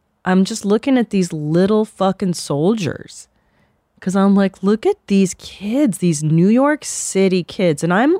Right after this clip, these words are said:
I'm in the middle of the city. I'm, like, near, um, the train station,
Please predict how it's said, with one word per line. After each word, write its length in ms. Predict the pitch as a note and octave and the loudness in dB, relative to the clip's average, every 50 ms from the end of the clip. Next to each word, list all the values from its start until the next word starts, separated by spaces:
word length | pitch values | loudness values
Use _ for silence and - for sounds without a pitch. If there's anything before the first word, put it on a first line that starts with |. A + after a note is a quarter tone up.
| - | -2
I'm 200 | - G#3 C4 F4+ | -2 0 2 2
in 140 | G#4+ A#4 G#4+ F#4 | 2 4 4 4
the 80 | C4 | 4
middle 300 | F#3+ F#3 F3+ F3 E3+ D#3+ | 4 4 4 4 2 2
of 80 | D3 D3+ | 0 0
the 100 | D3+ C3+ | -2 -4
city. 360 | - - E3+ D#3+ D3 C#3 C3+ | -2 -2 -2 -2 -2 -2 -4
I'm, 220 | C3 D#3+ F#3 G#3+ | -2 0 0 2
like, 360 | A#3 A#3 A3+ G#3+ G3 - - _ _ _ _ _ _ _ _ _ _ _ _ _ _ _ _ - | 2 2 2 0 -2 -4 -8 _ _ _ _ _ _ _ _ _ _ _ _ _ _ _ _ 0
near, 420 | F#3 F#3 F#3+ G3 F#3+ F#3+ F#3+ F3+ - | 2 4 4 4 4 4 2 2 2
um, 360 | F3+ F3 E3 D#3+ D3+ D3+ D3 C#3 | 0 2 2 2 2 0 0 0
the 100 | - D#3+ | -2 -4
train 420 | C#3+ - - - F3 E3 E3+ F3 F#3+ | -4 -4 -6 -4 -2 0 0 0 0
station, 800 | - - G3+ F#3+ F#3 F#3 - - G3+ G3+ G3 G3 G3+ G3+ F#3+ | -2 -2 0 0 0 0 -2 -2 0 0 2 2 0 0 -2